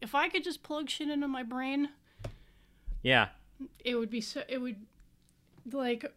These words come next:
Speaker 1: I would be so much happier. <laughs>
Speaker 2: Right. Yeah, so, you know, we've been able to, you know, augment the body with, you know,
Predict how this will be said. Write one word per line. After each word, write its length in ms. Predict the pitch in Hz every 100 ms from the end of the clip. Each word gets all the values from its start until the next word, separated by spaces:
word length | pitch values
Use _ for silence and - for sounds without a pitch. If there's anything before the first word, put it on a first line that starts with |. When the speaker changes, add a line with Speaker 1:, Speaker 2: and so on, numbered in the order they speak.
| _ _ -
Speaker 1:
I 100 | 269
would 160 | 285
be 100 | 220
so 300 | 226 - 277
much 220 | 254 233 -
happier. 480 | 214 214 214 208 -
<laughs> 40 | 494 403 - 427 - - - 453 - - 135 -
Speaker 2:
Right. 340 | 185 202 175 - 339 - - 330 - 370 - - -
Yeah, 260 | 277 233
so, 320 | 190 - 226 220
you 180 | 233
know, 140 | 226 180
we've 160 | 185
been 140 | 185 185
able 200 | 180 170
to, 320 | - 156 151
you 100 | 151
know, 100 | 147
augment 440 | 120 127 135 139 127
the 60 |
body 340 | 120 113 117 123
with, 320 | 117 110 -
you 80 | 110
know, 300 | 107 101